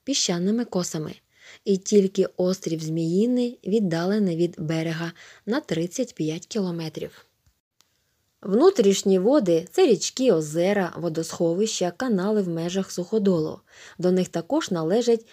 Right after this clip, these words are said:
деякі морські води, а саме акваторії портів, бухти, затоки і лімани, які далеко врізаються в суходіл і береги яких повністю належать Україні.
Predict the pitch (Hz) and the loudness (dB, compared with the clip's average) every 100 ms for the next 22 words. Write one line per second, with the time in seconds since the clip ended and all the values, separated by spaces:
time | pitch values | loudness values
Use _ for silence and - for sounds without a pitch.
0 | _ 185 220 302 294 247 214 196 - 262 | _ 0 2 2 0 -2 0 -2 -4 -4
1 | 247 180 165 160 170 - - 165 - 196 | -2 0 -2 -4 -8 -12 -10 -10 -6 -2
2 | 208 208 208 175 170 170 202 226 214 202 | 0 -2 -4 -8 -6 -4 0 4 4 2
3 | 185 190 233 262 - 180 170 185 202 - | -2 -4 -4 -4 -6 -6 0 0 0 -2
4 | 208 - 170 247 - 180 170 214 202 180 | -2 -4 -2 -2 -2 -6 0 0 0 -2
5 | 190 226 214 175 165 160 - - - 170 | -2 0 0 -2 -4 -10 -16 -20 -12 -12
6 | 165 196 160 165 170 208 190 170 - - | -4 -2 -2 -2 0 -2 -2 -6 -8 -8
7 | 220 269 180 185 190 196 190 180 - 175 | 0 0 2 2 2 0 -4 -4 -6 -2
8 | 175 165 180 247 294 - _ 196 196 202 | -2 0 -2 0 -2 -8 _ 0 4 4
9 | 240 247 196 190 175 165 170 - 185 220 | 4 4 4 4 2 -2 -8 -4 -2 -2
10 | 240 - 269 269 - - - 294 247 175 | -4 -4 -6 -6 -10 -20 -6 -2 0 0
11 | 190 220 220 185 190 196 196 180 165 | 0 -2 -4 -6 -2 2 2 0 -4